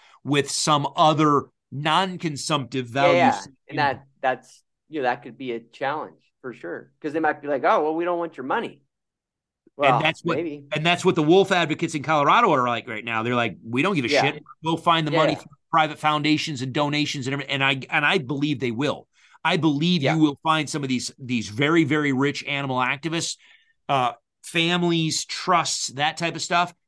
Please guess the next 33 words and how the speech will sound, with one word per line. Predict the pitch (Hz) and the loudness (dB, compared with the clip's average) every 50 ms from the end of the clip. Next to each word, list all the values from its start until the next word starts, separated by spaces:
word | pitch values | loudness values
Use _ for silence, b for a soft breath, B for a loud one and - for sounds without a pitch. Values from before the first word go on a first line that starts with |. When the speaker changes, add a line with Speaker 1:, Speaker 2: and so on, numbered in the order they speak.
| _ - | _ -4
Speaker 1:
They'll | 123 170 185 202 | 0 2 4 4
put | 190 190 - 170 175 175 170 - | 2 2 2 2 2 2 0 -2
an | 151 143 | -4 -4
endowment | 139 127 117 131 123 127 135 147 151 160 165 165 | -4 -4 -2 0 0 2 2 0 0 -2 -4 -4
in | 156 160 160 156 | -4 -6 -6 -6
place | - 135 147 151 170 190 185 - | -4 -2 0 0 0 0 0 0
where | 143 143 139 135 135 | 0 2 2 4 2
it's | 127 127 - | 0 -2 -4
gonna | 151 139 131 | -6 -4 -2
be | 120 135 135 | 0 -2 -2
basically | 123 104 143 147 139 143 - 131 123 131 131 127 | 0 0 0 -2 -2 -2 -6 -6 -4 -2 -2 -2
a, | - 117 113 - - | -2 -2 -4 -4 -6
a | 113 113 | -8 -8
pot | - - 143 135 139 139 | -6 -2 0 0 0 0
of | 127 110 113 | -2 -6 -6
money | 127 127 127 135 147 160 185 180 - _ _ _ _ _ _ _ - 127 | -4 -2 -2 0 0 -2 -4 -6 -10 _ _ _ _ _ _ _ -10 -4
that | 135 135 131 - - _ _ _ _ - | -2 -2 -2 -4 -6 _ _ _ _ -10
the | 131 127 139 | -6 -6 -4
interest | 139 151 147 143 - - 151 127 - - | -2 -2 -4 -4 -4 -4 -4 -6 -4 0
off, | 147 147 143 143 143 151 - | 2 2 2 2 0 -2 -4
th-, | 135 160 143 147 | -4 -4 -2 0
they'll, | 139 170 196 208 202 - - | 2 4 4 4 2 -2 0
they'll | 175 185 208 196 | 2 2 2 2
create | - - 185 180 170 160 160 - | 0 2 2 4 4 2 0 -4
some | - - 160 151 143 | -4 -4 -4 -4 -4
sort | - 156 147 143 | -6 -4 -2 -2
of | 131 | -2
endowment | 123 117 110 107 120 120 131 139 151 165 175 - b b b b b b | -2 -4 -4 -2 0 0 0 0 0 -2 -6 -8 b b b b b b
to | - 147 139 | -2 0 2
where | 139 139 139 135 131 127 - - | 4 4 4 4 2 0 -2 -4
it'll | 156 143 135 131 | -2 -2 -2 -2
help | 123 139 139 135 - _ | 0 0 0 -2 -2 _
f-, | - - - | -20 -20 -20